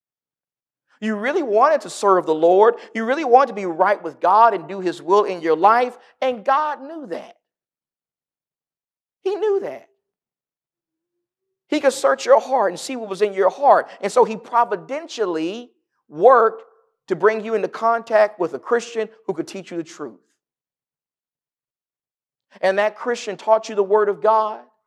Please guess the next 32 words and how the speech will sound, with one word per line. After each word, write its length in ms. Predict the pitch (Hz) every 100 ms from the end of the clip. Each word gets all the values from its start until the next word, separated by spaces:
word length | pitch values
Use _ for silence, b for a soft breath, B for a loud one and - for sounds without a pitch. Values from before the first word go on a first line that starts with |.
| _ _ _ B
and 140 | 175 180
you 180 | 208 214
obeyed 500 | 185 202 226 226 220
the 80 |
Word 220 | 196 214 208
of 120 | 170
God. 320 | 214 214 202
And 100 | 190
tonight, 420 | 190 196 254 226
guess 200 | 220 240
what? 220 | 240 247
You're 140 | 349 415
here 240 | 311 277
as 120 | 226
a 40 | 220
result 360 | 233 240 285
of 100 | 180
that. 220 | 127 107 _ _ _ _ _ _ _ _ _ _ _ _ _ _ _ _ _
Tonight, 340 | 240 247 254
you're 160 | 269 254
a 40 |
Christian. 500 | 226 302 - - - _ _ _ _ _ _ _ _ _ _
You're 160 | 220 269
a 40 |
member 240 | 233 226 226
of 80 | 208
the 80 |
Lord's 360 | 208 226 240 233
church. 380 | - 277 240 -
You're 200 | 269 254
a 80 | 190
disciple. 840 | 185 - - 294 277 - 185 -